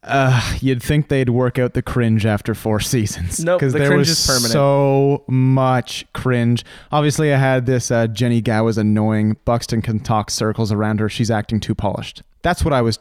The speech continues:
Speaker 1: that's what I was trying to say. It, it sounded like she was reading off a piece of paper and annoyed me. Okay, couple of gaffes. Pretty sure they used an Alpine engine noise for Max at the start of Bahrain. Again, inexcusable. Uh, race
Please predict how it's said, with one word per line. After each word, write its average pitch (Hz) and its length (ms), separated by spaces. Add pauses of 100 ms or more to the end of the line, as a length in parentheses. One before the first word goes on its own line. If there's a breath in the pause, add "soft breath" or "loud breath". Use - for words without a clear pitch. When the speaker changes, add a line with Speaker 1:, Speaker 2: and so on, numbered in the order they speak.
Speaker 1:
that's 135 180
what 135 60
I 123 60
was 110 80
trying 113 160
to - 40
say. - 160
It, 143 160
it 165 120
sounded 175 240
like 156 120
she - 160
was 131 160
reading 120 320
off 107 200
a - 20
piece 101 220
of - 40
paper 104 300
and 98 100
annoyed - 360
me. - 140 (920 loud breath)
Okay, 180 280
couple 170 280
of 151 80
gaffes. 151 460
Pretty 180 200
sure 185 220
they 160 80
used 147 280
an 139 200
Alpine 190 680
engine 175 420
noise 127 320
for 135 160
Max 131 480
at 135 80
the 131 40
start 135 280
of 120 120
Bahrain. 110 580 (440)
Again, 127 420 (100)
inexcusable. 117 680 (460 soft breath)
Uh, 135 440 (140)
race 165 520